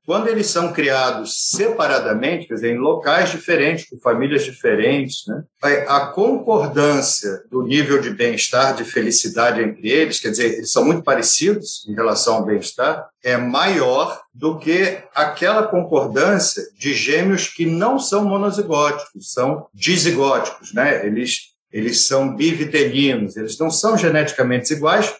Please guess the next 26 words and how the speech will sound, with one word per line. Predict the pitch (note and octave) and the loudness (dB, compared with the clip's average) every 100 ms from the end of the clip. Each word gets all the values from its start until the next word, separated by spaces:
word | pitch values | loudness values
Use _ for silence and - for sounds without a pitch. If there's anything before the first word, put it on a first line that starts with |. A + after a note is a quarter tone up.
| _ | _
morando | D3 G#3 A#3+ F#3+ A3 A3 | -4 0 2 2 2 0
na | G#3+ | 0
mesma | F#3 F#3 G3 | 0 0 -2
casa | D3+ D3+ D#3 E3+ | 0 -2 -2 -4
com | F3+ | -2
a | |
mesma | C#3+ D3 D#3 | -2 0 0
família. | F#3+ G3+ C3 G2+ F2+ _ | 2 2 0 -2 -8 _
Então, | F3+ F#3+ C3 - - - _ | -6 0 0 0 -8 -18 _
se | - - F3 | -6 -2 0
gêmeos | - D#3 G3 A#3+ A#3 - | 0 2 2 2 0 -2
que | F#3 | -2
são | - F3+ G3+ G3 | -2 0 2 0
idênticos, | C#3 C3+ A#2+ F#2+ - F#2 - A2 | 2 0 0 -6 -16 -20 -16 -4
morando | B2+ C3 D#3 F#3 | 0 2 2 0
separado, | - F#3 F3+ F#3 F3 G2+ F2 - - | -2 -2 0 2 2 2 -2 -8 -2
têm | C3 | 0
níveis | B2+ D3 F3+ F#3 - | 2 2 2 0 0
de | D3 | -2
bem-estar, | C3+ D3+ E3 - - C3+ D#3+ D#3 - _ _ _ | 0 0 0 -4 -2 0 0 -2 -12 _ _ _
é, | A#2+ A#2+ A#2+ A2+ G#2+ B2 | 0 2 2 0 -2 -4
muito | C#3 G3 A3 | -2 0 0
semelhantes, | - G3 G#3 F3 A#2+ G#2 - - - - | 0 2 2 2 2 -2 -8 -12 -12 -4
e | G3 | 0
gêmeos | D#3+ C3+ F#3 G#3+ F3 G#2 - - | 0 2 2 4 2 -2 -8 -14
que | - D3 F#3+ G#3 | -4 0 2 0